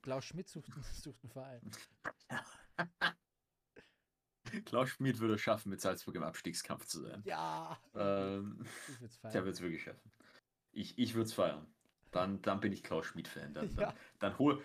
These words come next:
Speaker 2: dann, dann hol ich mir so einen Pullover, einen schwarzen Pullover mit, mit einem, mit einem riesigen Gesicht von Klaus Schmidt drauf.
Speaker 1: Dann, dann fahr ich in, in der Schubkarre nach Salzburg, das sag ich dir.
Speaker 2: Ja, wirklich. Ähm, aber ja, äh, Salzburg ist wieder einmal österreichischer Meister. Wir gratulieren niemandem,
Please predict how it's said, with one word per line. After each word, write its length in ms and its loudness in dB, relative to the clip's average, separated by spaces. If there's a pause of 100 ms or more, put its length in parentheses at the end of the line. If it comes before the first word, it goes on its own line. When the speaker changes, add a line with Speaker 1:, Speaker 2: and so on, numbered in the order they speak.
(160)
Speaker 2:
dann, 240 4
dann 240 4
hol 140 10
ich 100 2
mir 100 6
so 100 4
einen 120 0
Pullover, 560 4
einen 100 -8
schwarzen 400 4
Pullover 400 4
mit, 160 -2
mit 160 -4
einem, 300 -2
mit 120 -2
einem 120 -2
riesigen 480 2
Gesicht 320 -6
von 160 -4
Klaus 260 2
Schmidt 380 -4
drauf. 420 -4
Speaker 1:
Dann, 260 2 (120)
dann 160 -6
fahr 200 -2
ich 120 -8
in, 240 -10
in 100 -10
der 80 -6
Schubkarre 460 -6
nach 120 -8
Salzburg, 540 -6
das 200 -8
sag 160 -10
ich 80 -8
dir. 120 -12 (300)
Speaker 2:
Ja, 240 2
wirklich. 400 -2 (440)
Ähm, 640 6 (160)
aber 240 4
ja, 340 2 (220)
äh, 380 -2
Salzburg 560 0
ist 240 -4
wieder 160 6
einmal 400 4
österreichischer 680 -2
Meister. 420 2
Wir 80 -2
gratulieren 760 -2
niemandem, 1000 2